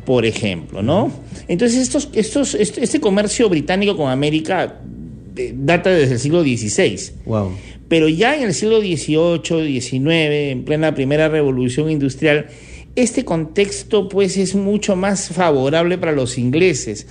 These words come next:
Speaker 1: Entonces, los ingleses tienen toda la intención
Speaker 2: Ajá.
Speaker 1: de tener un comercio más abierto
Speaker 2: Ajá.
Speaker 1: con las Américas.
Speaker 2: O, o sacar del juego a España.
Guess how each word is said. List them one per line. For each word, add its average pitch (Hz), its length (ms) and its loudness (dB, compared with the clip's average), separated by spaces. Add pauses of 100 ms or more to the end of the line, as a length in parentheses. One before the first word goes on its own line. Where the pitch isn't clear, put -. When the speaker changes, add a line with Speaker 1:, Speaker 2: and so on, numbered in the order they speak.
(220)
Speaker 1:
Entonces, 190 220 2
los 196 120 2
ingleses 196 280 0
tienen 214 280 0
toda 262 200 2
la 240 100 0
intención 151 760 -2 (100)
Speaker 2:
Ajá. 107 500 0 (140)
Speaker 1:
de 143 220 0
tener 151 280 2
un 202 80 0
comercio 170 340 0
más 170 200 0
abierto 156 640 2 (320)
Speaker 2:
Ajá. 113 380 0
Speaker 1:
con 135 140 2
las 127 160 0
Américas. 147 640 2
Speaker 2:
O, 135 120 4
o 143 260 4
sacar 127 320 -2
del 127 100 0
juego 160 320 0
a 113 40 0
España. 104 520 -4